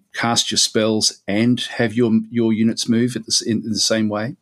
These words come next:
So, you know, in the previous games, you always had to either choose to cast a, cast a spell or have an action with your heroes. And I, I actually quite like that you can now have them as separate elements. So for me, that's a, that's been a big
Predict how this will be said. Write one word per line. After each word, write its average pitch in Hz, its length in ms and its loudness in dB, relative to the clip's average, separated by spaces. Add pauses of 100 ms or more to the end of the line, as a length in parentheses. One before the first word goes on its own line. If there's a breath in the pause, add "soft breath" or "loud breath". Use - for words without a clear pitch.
(340 loud breath)
So, 117 340 0
you 123 100 2
know, 117 100 4
in 117 120 4
the 101 80 0
previous 110 360 0
games, 107 300 0
you 110 80 2
always 104 240 2
had 104 180 0
to 110 100 0
either 101 160 -2
choose 107 400 2
to 101 320 0
cast - 360 -2
a, 98 140 -4 (140)
cast 107 260 -2
a - 40 0
spell 95 420 0
or 101 340 0 (460 loud breath)
have 113 180 0
an 95 80 2
action 110 380 0
with 98 180 -2
your 98 100 0
heroes. 110 440 0
And 123 100 0
I, 110 240 0 (100)
I 120 60 2
actually 131 220 -2
quite 113 240 0
like 101 260 0
that - 100 -10
you 107 80 -6
can 101 140 0
now 95 240 0 (180)
have 104 160 -2
them 98 160 0
as 95 100 0
separate - 460 -2 (460 loud breath)
elements. 117 460 2
So 104 320 2 (300 loud breath)
for 135 100 2
me, 151 160 6
that's 123 260 2
a, - 20 -2 (100)
that's 117 200 0
been 107 160 2
a 98 40 0
big 98 220 -2